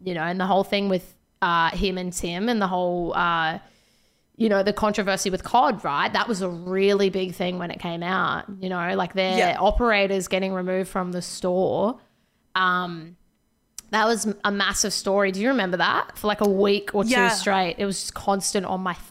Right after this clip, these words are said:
Speaker 1: feed.
Speaker 2: Yeah.
Speaker 1: You know, people
Speaker 2: Um,
Speaker 1: talking about that.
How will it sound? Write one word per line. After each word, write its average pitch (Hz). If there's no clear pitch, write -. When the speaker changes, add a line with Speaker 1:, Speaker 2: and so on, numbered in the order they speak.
Speaker 1:
feed. 165
Speaker 2:
Yeah. 220
Speaker 1:
You 180
know, 180
people 196
Speaker 2:
Um, 320
Speaker 1:
talking 180
about 160
that. -